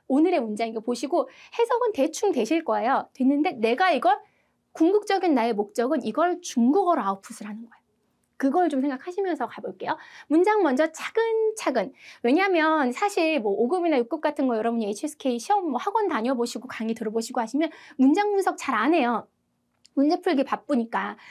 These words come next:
문장 분석은 진짜 중요하거든요. 그래서 정확하게 한번 하-, 하나씩 하나씩 해볼게요. 주어, 수로, 목적어 위주로 분석하셔야 됩니다. 그래야 내가 주어, 수로, 목적어 위주로 빼낼 수 있으니까. 가오시 중국어정 하면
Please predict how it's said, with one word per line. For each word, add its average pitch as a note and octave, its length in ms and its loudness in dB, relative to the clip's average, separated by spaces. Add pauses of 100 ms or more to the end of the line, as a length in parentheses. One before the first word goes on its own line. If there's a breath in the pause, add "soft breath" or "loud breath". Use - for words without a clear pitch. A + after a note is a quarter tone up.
(140 loud breath)
문장 E4 460 4
분석은 E4 380 2
진짜 D4 540 0
중요하거든요. A3 720 -6 (140 loud breath)
그래서 - 160 -14
정확하게 D#4 640 -2 (180 loud breath)
한번 F#4+ 340 -2
하-, E4 120 -2
하나씩 G4+ 340 -4
하나씩 B3+ 340 -6
해볼게요. D4 340 -4 (320 soft breath)
주어, F#4 360 2
수로, F4+ 220 2
목적어 D4 400 0
위주로 A3+ 260 -4
분석하셔야 A#3 600 -6
됩니다. C4 460 -6 (320)
그래야 F4 300 2
내가 A3+ 200 0
주어, B3 260 2
수로, A#3+ 180 0
목적어 G#3+ 320 -4
위주로 G3+ 280 -6
빼낼 F4+ 300 -6
수 - 140 -18
있으니까. - 520 -14 (340 loud breath)
가오시 A#3 360 -2
중국어정 E4 600 -4
하면 C4+ 280 -6